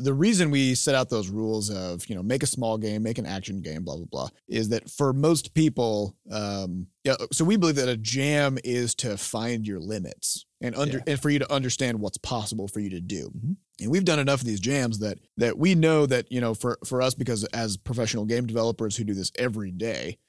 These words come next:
Speaker 2: Mm-hmm.
Speaker 1: uh, making a, you know, small action game, sort of like an asteroids game or something, um, you know, that's, that's gonna be done in the first half hour.
Speaker 3: Mm-hmm.
Speaker 1: So we need to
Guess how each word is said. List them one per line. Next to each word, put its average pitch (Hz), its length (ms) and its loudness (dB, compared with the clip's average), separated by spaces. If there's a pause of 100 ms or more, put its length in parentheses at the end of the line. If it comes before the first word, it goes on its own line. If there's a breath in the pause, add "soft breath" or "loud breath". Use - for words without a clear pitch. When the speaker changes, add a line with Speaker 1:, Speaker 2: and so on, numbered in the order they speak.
(120)
Speaker 2:
Mm-hmm. 104 220 -6
Speaker 1:
uh, 101 220 0
making 139 400 2
a, 110 420 2 (160)
you 110 140 -4
know, 85 420 -6 (100)
small 120 460 2
action 113 480 -2
game, 110 260 -2
sort 107 140 -4
of 98 60 -4
like 90 100 -8
an 90 80 -10
asteroids 98 480 -4
game 85 200 -6
or 82 40 -6
something, 90 480 -6 (180)
um, 85 480 -4 (160)
you - 80 -8
know, 107 40 0
that's, 135 240 2
that's 143 220 0
gonna 123 140 -2
be 101 120 -2
done 104 360 -4
in 87 200 -8
the 92 40 -8
first 87 300 -6 (180)
half 92 240 -6
hour. 50 300 -10
Speaker 3:
Mm-hmm. 131 240 -4
Speaker 1:
So 113 380 0
we 123 160 2
need 180 160 4
to 120 180 2